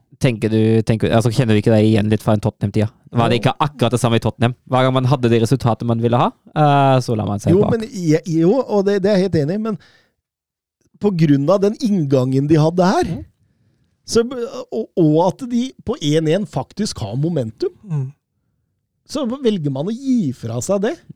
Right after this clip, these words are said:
Speaker 1: Mm.
Speaker 2: for å, for å gå inn i en en her.
Speaker 3: Mm.
Speaker 1: Ja, som sagt, det, det er ikke noe nytt med Mourinho. Det har vi sett mange ganger før med ham.
Speaker 2: Og det er ikke noe nytt at han blir da også straffa.
Speaker 1: Ja, det så, så vi også <laughs> i hele tiden Tottenham at det skjer.
Speaker 2: Mm.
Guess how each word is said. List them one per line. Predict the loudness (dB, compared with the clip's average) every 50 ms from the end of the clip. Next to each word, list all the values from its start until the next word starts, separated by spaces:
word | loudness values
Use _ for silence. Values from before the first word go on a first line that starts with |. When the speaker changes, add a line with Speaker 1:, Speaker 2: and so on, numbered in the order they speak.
| _ -6
Speaker 1:
Mm. | -4 -4 -4 -6 -10 -12 _ _ _ _
Speaker 2:
for | -4 -2
å, | -2 -2 -2 -6 _ -12 -8
for | -4 -2 0 0
å | 0 0
gå | 0 2 2 2 2 0 0
inn | 0 0 0 2 2
i | 2 2 2 2 2
en | 2 0
en | -2 -2 -2 -2
her. | -4 -6 -6 -10 -12 -8 -4
Speaker 3:
Mm. | -4 -4 -4
Speaker 1:
Ja, | -6 -10 -16 -14 -14 -12 -4
som | 0 2 2
sagt, | 2 2
det, | 2 0 0 0
det |
er | 0 0
ikke | 0
noe | 0 2 0
nytt | 0 -2 -2
med | -2 0
Mourinho. | 0 -2 -2 -4 -8 -12 -14 _ _
Det | -6 -4
har | -2 -2
vi | -2 -2
sett | -4 -6 -6
mange | -2 -2 -2 0 0 0
ganger | 0 0 0
før | 0 0 0 0
med | 0 -2
ham. | -2 -4 -8 _ _ _ _ _ _ _ _ _ _ _ _ _ _ _ _ _ _ _ _ _ _ _ _ _ _ -2
Speaker 2:
Og | 0
det | 2 2
er | 2
ikke | 2 2
noe | 2 4
nytt | 4 2 4 2
at | 0 2 2
han | 2 2 2
blir | 2 2 4
da | 4 2 2 2 0 -2 -6 _ _
også | _ -4 0 2 2 0 0
straffa. | -4 -4 -2 -2 -2 -2 -6 -8 -2
Speaker 1:
Ja, | -2 0 2
det | 2 4 4 4 4 4 2 2
så, | 2 0 -2
så | 0 0 2 4
vi | 4
også | 4 2 0 2 2 2 4
<laughs> |
i | 4
hele | 2 0 0 0 0
tiden | 0 2 0 2 2 0 -2
Tottenham | -4 -8 -8 -4 -4 -4 -2 -2
at | -2 -4 -4 -2
det | 0 0 2 2 4 2 2 0 0
skjer. | -2 -4 -6 -6 -14 -20 _ _ _ _ -10
Speaker 2:
Mm. | -8 -8 -6 -6 -8 -12